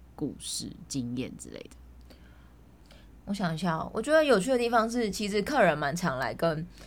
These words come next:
Speaker 2: 就是散客，然后我们所谓散客就那种你知道平常不来买花，然后他们可能一来，就以前我在做办-，我在做行销的时候，我，我们都在做办公室。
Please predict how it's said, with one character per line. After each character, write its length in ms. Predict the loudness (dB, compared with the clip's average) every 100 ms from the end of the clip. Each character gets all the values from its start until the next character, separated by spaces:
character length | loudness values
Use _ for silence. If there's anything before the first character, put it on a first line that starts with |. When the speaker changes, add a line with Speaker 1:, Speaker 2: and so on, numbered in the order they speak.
| -20 -2
Speaker 2:
就 100 | 0
是 120 | 2
散 200 | 2 0 2
客， 240 | 2 2 0 -20 -20 -2
然 200 | 2 4
后 140 | 4 2
我 100 | 4
们 140 | 4
所 140 | 4
谓 80 | 4
散 180 | 4 2
客 100 | 0
就 100 | 2
那 100 | 2
种 80 | 2
你 40 |
知 40 | 2
道 80 |
平 140 | 0 -2
常 140 | -2
不 80 | -2
来 80 | -2
买 160 | -2 -6
花， 280 | -4 -6 -6 -14 -2
然 100 | 4
后 60 | 4
他 40 |
们 80 | 4
可 100 | 0
能 120 | 0 0
一 100 | 0
来， 300 | 0 -2 -8 -10 0
就 120 | 2
以 60 |
前 160 | 4 2
我 60 | 0
在 100 | 0
做 140 | 2
办-， 160 | 0 0
我 100 | 0
在 240 | 2 2 2
做 400 | 2 4 4 2
行 220 | -2 -2
销 180 | 0 0
的 60 |
时 40 | 0
候， 80 |
我， 220 | -2 -2 -4
我 100 | -4
们 140 | -2
都 80 | 0
在 80 | 2
做 100 | 0
办 200 | -2 -4
公 200 | -6 -6
室。 160 | -10